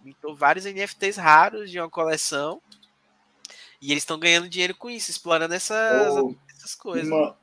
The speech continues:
Speaker 2: uma dúvida que eu tenho aqui é como é que dá tempo dele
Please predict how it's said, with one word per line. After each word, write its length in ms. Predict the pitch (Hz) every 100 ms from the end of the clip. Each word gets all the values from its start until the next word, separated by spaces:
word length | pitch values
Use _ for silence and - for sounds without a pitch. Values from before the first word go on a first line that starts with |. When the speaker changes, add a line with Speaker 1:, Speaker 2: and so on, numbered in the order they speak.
| -
Speaker 2:
uma 280 | 147 170 170
dúvida 300 | 180 175 180
que 80 |
eu 100 | 180 -
tenho 240 | 165 165
aqui 320 | 165 - 170
é 180 | 160 151
como 360 | - 214 226 220
é 80 | 202
que 120 | 185
dá 240 | 185 190
tempo 400 | - 165 165 -
dele 500 | 147 151 151 147 147